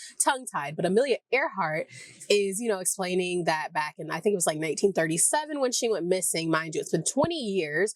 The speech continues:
because it's now nineteen fifty-four. Well, about twenty years.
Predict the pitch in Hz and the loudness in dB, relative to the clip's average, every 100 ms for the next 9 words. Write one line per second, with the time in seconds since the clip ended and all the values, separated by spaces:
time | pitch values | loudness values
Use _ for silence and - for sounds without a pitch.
0 | - - - 180 170 160 180 180 160 156 | -8 -4 0 2 2 0 0 -2 -6 -6
1 | 147 - 131 - 151 143 - 139 143 147 | -6 -6 -4 -4 -4 -2 0 0 0 -2
2 | 151 151 156 156 - 160 156 151 151 | -2 0 0 -2 -4 -8 -4 -2 -2